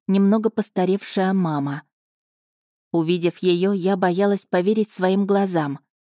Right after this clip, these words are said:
Заметив меня, мама тоже застыла. «Ма-, Марина?» — прошептала она дрожащим голосом.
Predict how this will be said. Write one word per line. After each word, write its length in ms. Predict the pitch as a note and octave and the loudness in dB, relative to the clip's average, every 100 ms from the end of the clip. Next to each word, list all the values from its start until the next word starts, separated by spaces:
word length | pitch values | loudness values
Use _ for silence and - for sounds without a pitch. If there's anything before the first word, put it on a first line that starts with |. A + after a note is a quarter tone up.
| _ _ _ _ _ _ _ - | _ _ _ _ _ _ _ -12
Заметив 640 | D#3 D#3 D3+ D#3 D#3+ - | -2 0 0 -2 -6 -4
меня, 400 | D#3 D#3 E3+ G#3 - _ _ | -2 0 0 -2 -6 _ _
мама 320 | F3+ E3+ F#3 G3+ | -2 0 0 0
тоже 340 | G3 D#3 C#3+ | 0 -2 -2
застыла. 680 | D3+ C#3+ - D3+ C#3+ C#3 - _ _ _ _ _ _ _ | -2 -4 -2 -2 -2 -4 -8 _ _ _ _ _ _ _
«Ма-, 500 | E3 E3 F3 F3+ D#3+ _ _ | -4 -2 -2 -2 -4 _ _
Марина?» — 1040 | - D#3+ F#3 F3+ F#3 F#3 F3+ A3 B3 F3+ E3 _ _ _ | -8 -4 -2 0 0 0 0 2 2 0 -4 _ _ _
прошептала 640 | - - F3+ - F3+ F3 F3 | -6 -4 -6 -2 0 2 2
она 200 | F3 E3+ | 2 0
дрожащим 640 | E3+ E3+ F3+ - F#3 F3+ | 0 0 -2 -2 -2 0
голосом. 520 | F3 D#3+ D3+ D#3+ D3+ | 2 2 0 -4 -6